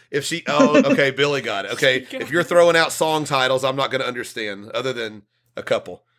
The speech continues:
Speaker 1: Uh, you know, all I can say is, whenever we were getting ready to record and you came in here, I knew you were trouble when you walked in. Oh!
Speaker 3: You know the,
Speaker 1: My
Speaker 3: the,
Speaker 1: bad.
Speaker 3: the
Speaker 1: Okay.
Speaker 3: title is I Knew You Were Trouble.
Speaker 1: But I was just
Speaker 3: Not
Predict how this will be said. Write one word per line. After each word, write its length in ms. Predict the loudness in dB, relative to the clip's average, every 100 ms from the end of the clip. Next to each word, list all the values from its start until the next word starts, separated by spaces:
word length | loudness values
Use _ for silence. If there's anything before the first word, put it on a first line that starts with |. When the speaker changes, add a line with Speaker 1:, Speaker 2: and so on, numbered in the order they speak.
| _ _ -6
Speaker 1:
Uh, 120 | -4
you 180 | -2 4
know, 220 | 6 6
all 200 | 6 6
I 80 | 4
can 180 | 4 -2
say 300 | 2 2 2
is, 320 | -2 -4 -8 -16 _ _ _ _ _ -10
whenever 360 | 0 2 4
we 140 | 4 2
were 80 | 0
getting 200 | 0 2
ready 100 | 2
to 60 | 2
record 340 | 0 2 2
and 100 | 2
you 80 | -4
came 240 | -2 -2 0
in 100 | -2
here, 320 | -2 -2 -6 _ _ _ _ _ -2
I 100 | -2
knew 240 | 0 -2
you 300 | -2 -4 -8
were 100 | -8
trouble 400 | -6 -4 -4 -6
when 140 | -12 -14
you 100 | -12
walked 340 | -12 -12 -12
in. 340 | -12 -12 -16 _ _ _ _ _ 2
Oh! 960 | 6 8 8 8 8 8 8 8 6 -2 _ _
Speaker 3:
You 160 | -16 -12
know 140 | -12
the, 240 | -8 -8 -8 _ _
Speaker 1:
My 160 | 0 2
Speaker 3:
the, 60 |
Speaker 1:
bad. 220 | 4 2 2
Speaker 3:
the 80 |
Speaker 1:
Okay. 140 | 4 4
Speaker 3:
title 320 | 0 -4 -8
is 200 | -8 -10
I 200 | -12 -12
Knew 120 | -12
You 180 | -14 -14
Were 120 | -18
Trouble. 500 | -18 -16 -16 -16 -20 _ _ _ 0
Speaker 1:
But 120 | 4
I 60 | 4
was 80 |
just 120 | 2
Speaker 3:
Not 40 | 2